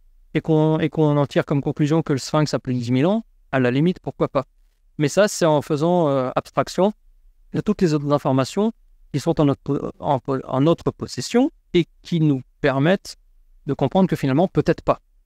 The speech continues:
Et in fine, non. Donc, euh, c'est ce genre d'information, je pense qu'il faudrait que je les, que je les ressorte et que je me rende compte que tout simplement, individuellement, elle était articulée avec, c'était pas vraiment un chemin argumentatif, en fait.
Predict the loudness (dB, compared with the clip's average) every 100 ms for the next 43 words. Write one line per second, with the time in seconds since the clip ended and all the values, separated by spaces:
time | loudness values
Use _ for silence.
0 | _ _ 0 2 2 -2 0 2 2 0
1 | -6 _ _ -4 -2 -2 -6 _ _ _
2 | _ _ -4 -4 -2 -2 -2 -4 -4 -4
3 | -8 -10 -14 _ _ _ _ _ -6 0
4 | 2 2 2 0 0 0 0 -2 -6 -4
5 | -4 -2 -2 -2 -4 -2 -4 -8 _ _
6 | _ -6 -2 -2 0 -2 2 2 2 0
7 | -4 0 0 0 -2 0 0 0 -2 -4
8 | -6 _ _ _ -4 -2 -2 -4 _ _
9 | _ -2 -2 0 2 2 4 2 0 -2
10 | -4 -4 -8 -6 0 0 -2 -8 _ _
11 | _ _ _ _ -10 -4 2 2 4 2
12 | 0 0 0 2 2 0 0 -2 -2 -4
13 | -6 -14 _